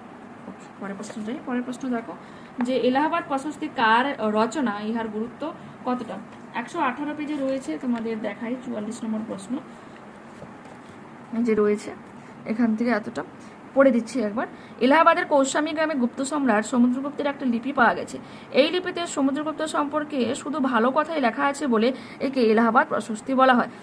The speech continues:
এই এলাহাবাদ প্রশস্তিটি রচনা করেছিলেন সমুদ্রগুপ্তের সভাকবি হরি সেন। এই প্রশস্তি থেকে সমুদ্রগুপ্তের যুদ্ধ ও রাজ্যজয় প্রভৃতি সম্বন্ধে জানা যায়। পরের প্রশ্ন দেখো, পরের প্রশ্ন বলেছে যে মৌর্য যুগে ভারতের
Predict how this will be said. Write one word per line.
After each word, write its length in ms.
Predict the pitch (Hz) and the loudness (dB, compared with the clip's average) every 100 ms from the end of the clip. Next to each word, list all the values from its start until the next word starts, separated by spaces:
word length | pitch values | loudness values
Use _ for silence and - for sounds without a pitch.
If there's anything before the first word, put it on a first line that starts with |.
| - - | -10 -2
এই 180 | 311 | 0
এলাহাবাদ 320 | 320 339 349 349 | 2 4 4 4
প্রশস্তিটি 600 | 247 254 302 - 233 247 | 0 0 -4 -6 -2 0
রচনা 540 | 247 240 269 262 254 285 | 2 0 0 0 0 0
করেছিলেন 480 | 262 262 254 208 220 | 2 2 0 0 0
সমুদ্রগুপ্তের 640 | 247 240 240 269 269 285 | 2 2 2 0 -6 -8
সভাকবি 460 | 285 226 226 240 254 | -4 -2 -2 -2 0
হরি 260 | 233 247 | 2 2
সেন। 200 | 254 190 214 - - - - | 2 -2 -6 -12 -18 -18 -6
এই 140 | - 302 | -2 2
প্রশস্তি 400 | 339 349 349 349 330 | 0 0 -6 -8 -10
থেকে 240 | 320 320 | -8 -6
সমুদ্রগুপ্তের 640 | 311 254 262 285 285 294 | -2 0 0 -2 -2 0
যুদ্ধ 300 | 220 240 220 | 2 2 2
ও 180 | 285 269 | 4 6
রাজ্যজয় 440 | 254 214 240 240 302 | 6 4 2 0 0
প্রভৃতি 280 | 240 208 | -2 -4
সম্বন্ধে 420 | 233 214 196 233 - | -4 -6 -4 -6 -6
জানা 200 | - - | -10 -12
যায়। 140 | - - - - - - | -16 -18 -18 -18 -12 -4
পরের 180 | 285 | -2
প্রশ্ন 280 | 294 254 254 | -2 -4 -4
দেখো, 260 | 214 208 330 | -4 -6 -6
পরের 200 | 269 240 | -2 -2
প্রশ্ন 320 | 240 247 277 | -2 -4 -4
বলেছে 300 | 262 277 277 | -2 -2 -2
যে 200 | 214 214 240 - - - | -2 0 -2 -8 -8 0
মৌর্য 360 | 269 311 381 | 0 0 -4
যুগে 380 | 320 262 208 226 | -6 -2 0 0
ভারতের 580 | 226 220 240 240 214 | 0 -2 -2 -2 0